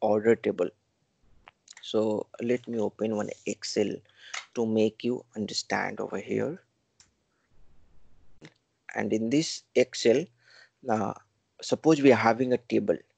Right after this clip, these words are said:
order table. Okay, we are having a table, order table,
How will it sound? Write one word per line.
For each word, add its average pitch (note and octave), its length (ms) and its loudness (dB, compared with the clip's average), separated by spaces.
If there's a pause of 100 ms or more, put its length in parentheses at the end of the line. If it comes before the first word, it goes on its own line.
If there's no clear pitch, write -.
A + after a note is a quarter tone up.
(320)
order A2 400 2
table. E2 320 -6 (440)
Okay, C#3 160 -10 (160)
we A2+ 120 -4
are G2 80 -4
having G2+ 320 -6
a - 20 -12 (100)
table, A#2 240 -6 (140)
order A2 320 0
table, A#2 400 -2